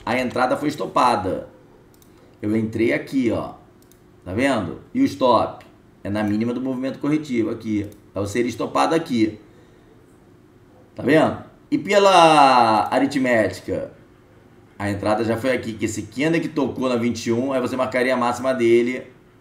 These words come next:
e eu não fui estopado, tá? Tanto porque a gente tem visto muita ponderada, né? Bater na ponderada e já subir, né? Mas às vezes ele te estopa na ponderada e vem na vinte e um. Tá? Fica esperto.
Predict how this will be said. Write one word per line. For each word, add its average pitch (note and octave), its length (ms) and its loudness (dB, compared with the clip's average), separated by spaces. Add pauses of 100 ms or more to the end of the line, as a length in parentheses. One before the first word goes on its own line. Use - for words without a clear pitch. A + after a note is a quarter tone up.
(460)
e G#2+ 60 -6
eu A2 80 -2
não A#2 80 -6
fui A#2 120 -6
estopado, E2 600 -8
tá? F2+ 480 -8 (720)
Tanto G#2+ 200 -10
porque - 180 -4
a - 20 2
gente C#3+ 160 -4
tem D3+ 220 -2
visto D#3 340 0
muita E3+ 400 -2
ponderada, E3+ 640 0
né? F3 140 -4
Bater E3 320 0
na F#3 60 0
ponderada F3 400 0
e - 20 -8
já G#3+ 80 -4
subir, C#3 420 2
né? A2+ 320 -4 (260)
Mas A2 160 -6
às C3+ 160 0
vezes C3 220 0
ele D#3+ 240 2
te D#3+ 160 -8
estopa D3+ 400 0
na D3 80 -2
ponderada D3 480 -2
e - 20 0
vem D#3+ 140 -2
na D#3+ 80 -2
vinte D#3 220 -4
e F3 60 -2
um. A2+ 220 -2 (1200)
Tá? G#2+ 580 2
Fica A2+ 180 -10
esperto. A#2 600 -4